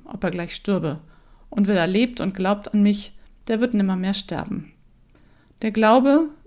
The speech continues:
das ist die entscheidende Größe. Glaubst du das? Wenn ja, dann ist alles möglich. Auch ein Happy End, das niemand mehr für möglich gehalten hat. Jesus stellt seine Vollmacht unter Beweis und die Herrlichkeit Gottes.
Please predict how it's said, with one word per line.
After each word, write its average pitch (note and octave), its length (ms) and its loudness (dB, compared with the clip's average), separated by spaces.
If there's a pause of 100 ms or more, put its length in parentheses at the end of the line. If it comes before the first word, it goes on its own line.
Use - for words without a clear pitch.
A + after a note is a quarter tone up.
(100)
das G3+ 220 -2
ist - 200 -8
die C#3+ 100 -6
entscheidende D#3+ 580 -4
Größe. D#3 560 -6 (580)
Glaubst - 400 -8
du A#3 60 0
das? A#3+ 360 0 (460)
Wenn G#3 160 0
ja, G3+ 320 4
dann B3 160 6
ist A#3+ 220 0
alles G3 280 -2
möglich. - 540 -10
Auch G#3+ 340 4
ein G#3+ 180 2
Happy G3+ 340 -4
End, A3+ 380 0 (420)
das G3 200 0
niemand A#3+ 460 10
mehr F#3 220 -6
für - 160 -6
möglich F3+ 420 -4
gehalten D#3+ 520 -8
hat. - 260 -12 (440)
Jesus B3 380 4
stellt A3+ 240 2
seine G3 240 0
Vollmacht A3+ 480 2
unter G3+ 240 0
Beweis F#3 600 -2
und G3+ 180 -4
die F#3 140 -4
Herrlichkeit F#3 640 -4
Gottes. - 500 -12